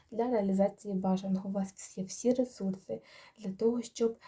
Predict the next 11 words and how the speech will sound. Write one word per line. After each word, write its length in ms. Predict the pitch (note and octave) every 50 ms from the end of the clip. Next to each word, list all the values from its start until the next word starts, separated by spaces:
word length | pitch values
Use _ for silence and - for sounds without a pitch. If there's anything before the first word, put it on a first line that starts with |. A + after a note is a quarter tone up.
| - -
досягнути 580 | A#3+ A3 G3 - - F#3+ F#3+ G#3 G#3+ A3+ - A3+
того, 300 | - - A3 A#3 B3+ A#3+
чого 300 | A#3 - F#3+ F#3+ G3 G3
ви 120 | F#3+ F#3+
так 240 | F#3+ - G3+ G3+ -
чекали. 560 | - - A3+ A3+ - G#3+ G3+ G3 F#3+ F#3+ F#3+ - - - - _
Ви 280 | - G3+ G#3 A3+ A#3+ A#3+ -
гарний 720 | G3 F#3 G#3 G#3 A3+ A#3 A3+ A3 G#3+ G#3+ - - - - -
вчитель, 500 | - - - A3 G3 F#3+ F#3+ G3+ G3 G3 G3
ви 240 | G#3 G#3+ A3+ A#3 A3+ -
гарний 720 | G3+ F#3 G#3 G3+ G3+ G#3 A3+ A3+ G#3+ G#3+ G#3 G3+ F#3+